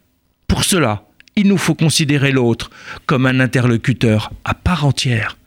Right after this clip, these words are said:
comme un être avec qui échanger, avec qui partager sa vie dans sa globalité,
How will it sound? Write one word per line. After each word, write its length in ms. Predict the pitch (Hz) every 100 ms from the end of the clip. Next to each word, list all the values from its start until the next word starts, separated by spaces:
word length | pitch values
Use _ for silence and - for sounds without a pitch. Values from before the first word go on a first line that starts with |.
| _ - - -
comme 180 | 180 175
un 160 | 185
être 260 | 202 220 175
avec 220 | 165 -
qui 160 | 208 220
échanger, 680 | 190 208 196 147 151 120 - - - -
avec 260 | 190 202 -
qui 140 | 220
partager 720 | - 254 - 254 214 175 240
sa 220 | 196 190
vie 400 | 156 165 233 240 - - - -
dans 120 | 185
sa 200 | 165 190
globalité, 880 | 139 143 196 185 190 190 - 143 120